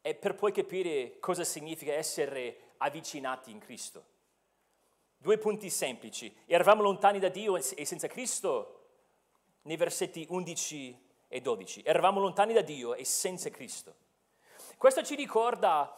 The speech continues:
di Romani tre, in realtà ci potete andare, perché parlando della circoncisione, magari ci viene da chiedere, "Ma allora circoncisione era così importante?"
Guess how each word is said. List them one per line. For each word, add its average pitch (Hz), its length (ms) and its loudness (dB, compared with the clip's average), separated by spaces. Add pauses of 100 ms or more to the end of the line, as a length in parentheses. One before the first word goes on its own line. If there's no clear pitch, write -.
(160)
di 185 380 -8
Romani 156 400 4
tre, 220 240 6
in 202 320 -4
realtà 247 320 4
ci 233 160 -6
potete 170 320 0
andare, 165 560 4 (920)
perché 226 240 6
parlando 240 480 8
della 208 200 4
circoncisione, 190 1080 -2 (220)
magari 214 340 2
ci - 180 -6
viene 208 200 0
da 185 100 4
chiedere, 180 540 0
"Ma 180 440 -2 (300)
allora 202 320 0
circoncisione 202 680 -2
era 185 120 2
così 196 220 0
importante?" 202 680 0